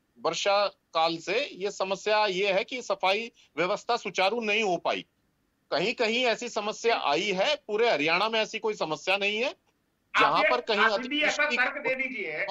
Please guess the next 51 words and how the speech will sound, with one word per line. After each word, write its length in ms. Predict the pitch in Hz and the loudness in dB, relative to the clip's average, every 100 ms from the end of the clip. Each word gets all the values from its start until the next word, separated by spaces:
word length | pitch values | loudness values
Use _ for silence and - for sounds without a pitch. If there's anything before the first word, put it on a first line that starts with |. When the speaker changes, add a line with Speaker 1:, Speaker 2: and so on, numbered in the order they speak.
| - | -2
Speaker 2:
आप 320 | 196 247 262 220 | 2 2 2 0
ऐसा 260 | 233 294 | 0 2
तर्क 320 | 302 254 254 277 | 0 0 -2 -4
दे 200 | 247 247 | -6 -6
दीजिए, 300 | 247 247 247 | -4 -4 -4
जैसे 180 | 233 | -2
अभी 140 | 254 254 | -2 -4
पीछे 320 | 254 247 262 | -12 -4 -4
भाजपा 380 | 247 302 - 247 | 0 -2 0 -2
नेता 300 | 240 240 240 | -2 -2 0
का 80 | 247 | 0
बयान 200 | 233 226 | 0 -2
दो 100 | 220 | -4
दिन 220 | - - | -18 -8
पहले 200 | 190 202 | -6 0
आया 260 | 196 190 185 | 2 2 -2
मेरे 120 | 170 | -8
भाई, 340 | 151 135 190 - _ _ _ | -10 -10 -10 -16 _ _ _
कि 60 | - | 0
एक 320 | 247 254 262 | 2 0 0
ऐसी 380 | 220 240 247 277 | 0 0 -2 -2
ऐप 240 | 247 262 269 | 2 2 2
आ 220 | 214 214 | 2 2
गई 180 | 233 254 | 0 -4
है 100 | 254 | -6
जो 80 | |
बारिश 320 | 226 220 226 - | -2 0 0 -4
को 120 | 269 | -8
कंट्रोल 420 | 254 240 240 247 | -4 -4 -2 -2
करेगी, 520 | 240 190 180 175 156 _ _ - | -2 -6 -6 -12 -18 _ _ -4
Control 300 | - - 269 | -4 0 -2
कर 260 | 254 247 233 | 0 0 0
सकती 280 | 240 - 254 | -4 -6 -6
है 80 | 254 | -2
कहीं 220 | 240 240 | -2 0
कम 240 | 240 233 | 0 0
कहीं 200 | 226 226 | -2 -4
ज्यादा। 220 | 220 214 | -2 0
आप 140 | 240 247 | 0 0
भी 80 | 294 | -2
कोई 140 | 294 | -2
ऐसा 140 | 285 | 0
तर्क 300 | 277 277 277 | 0 -2 -2
दे 80 | 226 | -6
दीजिए। 420 | 220 196 190 233 _ _ 202 | -8 -8 -6 -8 _ _ -2
मैं 60 | |
आपके, 340 | 247 247 254 285 | 2 4 4 2
आपका 380 | 233 233 233 262 | 2 2 2 -4
जो, 200 | 247 254 | -2 -4
आपका 480 | 196 202 202 254 | 0 0 2 2
जो 580 | 254 202 208 247 269 262 | 0 -2 -6 -6 -6 -10